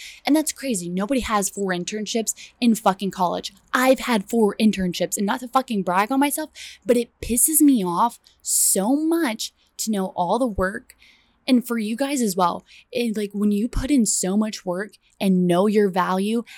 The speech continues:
and then for someone to simply just assume something when it's, like, your fucking loss. It's either, like, you get with a program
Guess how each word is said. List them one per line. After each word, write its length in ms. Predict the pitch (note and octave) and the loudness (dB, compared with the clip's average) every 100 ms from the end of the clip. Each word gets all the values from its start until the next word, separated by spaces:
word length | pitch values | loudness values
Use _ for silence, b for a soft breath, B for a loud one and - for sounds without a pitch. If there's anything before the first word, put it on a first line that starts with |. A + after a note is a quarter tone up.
| B | B
and 120 | B3 A3+ | 0 2
then 120 | G#3+ | 0
for 180 | - G3 | -2 -2
someone 420 | - B3 B3+ A#3 | 0 2 2 0
to 120 | G3 | 0
simply 460 | F#3+ - G#3+ G#3 G3+ | 2 2 0 -4 -6
just 240 | G3 - - | -4 -6 -6
assume 540 | F3 - F#3+ G3+ A3+ | -4 -2 0 0 0
something 560 | A#3+ C#4+ C#4 D4 D4+ C#4+ B B - | 2 2 0 0 0 -2 B B -2
when 140 | B3+ | 0
it's, 180 | B3 - | 0 -4
like, 260 | B3+ G#3 _ _ | -6 -8 _ _
your 460 | A#3 F#3 G3 A3+ B3 | -8 0 2 2 -2
fucking 640 | - G#3+ G3 G#3+ G3 F3+ | -4 -4 -4 -2 0 2
loss. 400 | F3 - F#3 - | 0 0 -2 -4
It's 200 | - A#3 - | -4 -4 -4
either, 320 | A#3 A3 G#3 | -4 -2 -4
like, 240 | G3 F#3+ _ - | -4 -8 _ -6
you 180 | G#3 G3 | -4 -2
get 280 | - F#3+ | 0 0
with 180 | D4 C#4+ | 0 -2
a 80 | E4+ | -4
program 640 | - A3+ G3 F#3+ F#3 F#3+ | -4 -6 -4 -4 -4 -6